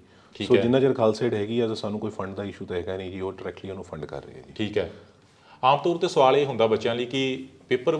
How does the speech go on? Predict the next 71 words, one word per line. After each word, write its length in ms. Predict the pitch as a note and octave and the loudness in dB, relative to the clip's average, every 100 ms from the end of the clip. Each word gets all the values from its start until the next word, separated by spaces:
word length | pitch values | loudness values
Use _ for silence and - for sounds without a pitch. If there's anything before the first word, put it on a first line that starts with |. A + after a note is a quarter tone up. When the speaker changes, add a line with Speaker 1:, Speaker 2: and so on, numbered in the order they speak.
| D#3 - - - | -2 -14 -16 -2
Speaker 1:
ਵੱਡੇ 340 | G#2+ G#2+ A#2 | 0 4 2
ਨੇ, 200 | G#2+ G2+ | 2 -2
ਵੱਡੇ 320 | G#2 A2 A2 | 2 2 4
ਅਹੁਦਿਆਂ 260 | A#2 B2+ C#3 | 4 4 2
ਦੇ 80 | A#2+ | 0
ਉੱਪਰ 220 | G#2+ A2+ | 0 0
ਬਹਿਣਾ 240 | G2+ G#2 | 0 0
ਹੈ, 60 | G#2 | 0
ਪੀ 180 | - A2 | -2 -6
ਸੀ 200 | - A#2 | -2 0
ਐਸ, 140 | A2+ | 0
ਆਈ 240 | - G#2+ A2 | -2 0 0
ਏ 20 | |
ਐਸ 160 | A2 | 0
ਲੈਵਲ 300 | A2+ G#2+ G#2+ | 2 2 2
ਦੇ 80 | G#2+ B2 | 2 -2
ਐਗਜ਼ਾਮ 320 | G2 G#2 G#2+ | -2 -2 0
ਬਹੁਤ 280 | G#2+ E3 - | 0 -2 0
ਟਫ 200 | A#2 A#2+ | 0 0
ਹੁੰਦੇ 280 | A#2+ G#2 G2 | -2 -2 -2
ਨੇ, 200 | G2 E2+ - - - | -2 -4 -12 -14 -2
ਉਹਦੇ 160 | D#3 E3+ | 0 4
ਵਾਸਤੇ 380 | D3 - D#3 | 4 2 -2
ਟੀਚਰ 360 | D3+ D3 B2 C#3+ | -4 -4 0 0
ਵੀ 160 | C3 D3 | 0 -2
ਸਾਨੂੰ 360 | C3 A#2+ C3 - | -2 -2 -4 4
ਹਾਇਰ 200 | A2+ B2 | 6 6
ਐਜੂਕੇਸ਼ਨ 640 | - A2+ G#2+ A#2 A2 B2 B2 - | 2 -4 -2 -2 -2 -8 -10 -8
ਜਿਨ੍ਹਾਂ 240 | G#2 A2+ | -4 -4
ਨੇ 60 | A#2 | -4
ਕੀਤੀ 280 | A2 G2+ A2 | -6 -4 -4
ਹੋਈ 220 | A2 A2 | 0 2
ਹੈ 60 | |
ਜਾਂ 160 | A2 A2 | 4 4
ਜਿਨ੍ਹਾਂ 260 | G#2+ A2 A#2+ | 0 -2 -2
ਦੇ 60 | |
ਕੋਲ 160 | B2 A#2 | 0 0
ਬਹੁਤ 320 | A2+ F#3+ F3+ | 0 -2 0
ਤਜਰਬਾ 280 | G#2+ G2+ G2+ | 0 2 2
ਹੈ, 180 | F#2+ - - | 0 -4 -10
ਉਹ 40 | |
Speaker 2:
ਹਾਂਜੀ। 300 | F#2+ B2+ F3 | 0 2 4
Speaker 1:
ਹੋਣੇ 160 | C3+ A#2 | 4 2
ਚਾਹੀਦੇ 300 | A2+ G#2+ A#2 | 4 4 4
ਨੇ। 140 | G#2+ - - | 2 -2 -8
Speaker 2:
ਹਾਂਜੀ। 140 | G2 | -2
Speaker 1:
ਜਿਵੇਂ 180 | C3 E3 | 0 0
ਤੁਸੀਂ 240 | F3 F#3 | -2 -2
ਮੁਫਤ 300 | D#3 C3 F3+ | 0 0 -2
ਦੇ 120 | D#3 | -4
ਵਿੱਚ 220 | D#3 D3 D3 | -2 0 2
ਇਹ 340 | D3+ D#3 D#3 | 2 0 -4
ਸਾਰੀ 220 | - C3+ | 2 2
ਕੋਚਿੰਗ 360 | D3 C3 C3 C#3 | 4 4 4 4
ਦੇ 160 | B2 | 6
ਰਹੇ 80 | B2 | 6
ਹੋ, 60 | D#3 | 4
ਇੱਕ 220 | D#3 D#3 | 0 2
ਵਾਰ 140 | E3 | 4
ਬੰਦੇ 240 | D#3 C3+ D3 | 4 2 2
ਦੇ 80 | D3+ | 0
ਮਨ 180 | C3+ | -2
'ਚ 80 | B2 | -2
ਸਵਾਲ 320 | C#3 B2+ B2 | 0 4 6
ਆ 100 | B2 | 6
ਜਾਂਦਾ 240 | A#2 B2 C#3 | 4 2 0
ਕਿ 140 | - | -2
ਟੀਚਰ 400 | D#3 - B2 D3+ | -8 -6 -2 0
ਕਿਹੋ 240 | D3 B2+ A#2+ | 4 4 4
ਜਿਹੇ 120 | B2 | 0
ਹੋਣਗੇ? 320 | G#2+ F#2+ F2 | 0 -6 -8